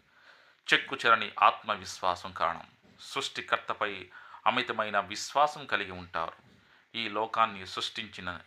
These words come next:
సృష్టించింది, నడిపిస్తున్నది, నాశనం చేస్తున్నది ఈశ్వరుడేనని బలంగా నమ్ముతారు.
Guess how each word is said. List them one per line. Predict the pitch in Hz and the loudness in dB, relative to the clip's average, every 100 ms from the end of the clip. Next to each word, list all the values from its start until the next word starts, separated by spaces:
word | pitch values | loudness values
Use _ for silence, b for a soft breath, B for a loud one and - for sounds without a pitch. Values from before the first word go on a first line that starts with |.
| _ - | _ -10
సృష్టించింది, | 120 - 117 113 98 92 98 117 - | -8 -8 -12 -14 -14 -14 -14 -14 2
నడిపిస్తున్నది, | 104 120 120 - 101 92 98 110 B B - | 2 2 -8 -10 -6 -6 -6 -18 B B 4
నాశనం | 101 127 - 135 110 110 | 8 8 8 -6 -4 -6
చేస్తున్నది | 107 110 98 95 | -4 -8 -10 -12
ఈశ్వరుడేనని | 101 - - 104 104 98 95 90 _ _ _ _ - 110 151 147 b b 107 | -10 -8 -6 -2 0 -2 -4 -10 _ _ _ _ -4 -4 -2 -10 b b 4
బలంగా | 104 101 98 92 | 4 2 0 0
నమ్ముతారు. | 90 87 85 82 - | 0 -8 -6 -6 -8